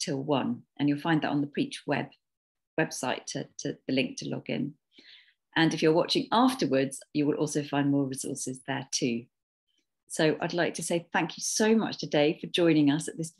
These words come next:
very, very timely moment. And we will watch with care what comes out of cop twenty-six, and a few of us might be encouraged to write to our M Ps and, um, do some serious thinking about diet and purchasing habits along the way.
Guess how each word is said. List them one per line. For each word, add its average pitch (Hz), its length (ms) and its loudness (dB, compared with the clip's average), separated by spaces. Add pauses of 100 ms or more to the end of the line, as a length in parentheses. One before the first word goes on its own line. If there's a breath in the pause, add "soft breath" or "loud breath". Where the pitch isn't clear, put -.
(100)
very, 202 480 4
very 190 300 4
timely 151 520 2
moment. 135 560 -2 (600 soft breath)
And 160 300 4
we 175 160 6
will 165 240 6
watch - 500 -2
with 160 280 0
care 143 560 0
what - 200 -6
comes 151 220 -2
out 151 240 -2
of - 120 -12
cop - 220 -8
twenty-six, 143 720 -4
and 143 280 0
a - 20 -8
few 170 220 0
of 160 100 0
us 139 160 -6
might 147 160 0
be 147 80 -2
encouraged - 480 -4
to - 60 -14
write - 240 -6
to - 160 -6
our 135 200 -4
M 143 200 0
Ps 127 440 -6 (120)
and, 139 320 -8
um, 135 340 -8 (880)
do 160 100 4
some 143 420 0 (200)
serious 147 340 2
thinking 143 380 2
about 139 340 -4
diet 131 440 -2
and 127 180 -4
purchasing - 540 -4
habits - 460 -8
along 143 260 -6
the 143 60 -4
way. 139 360 -6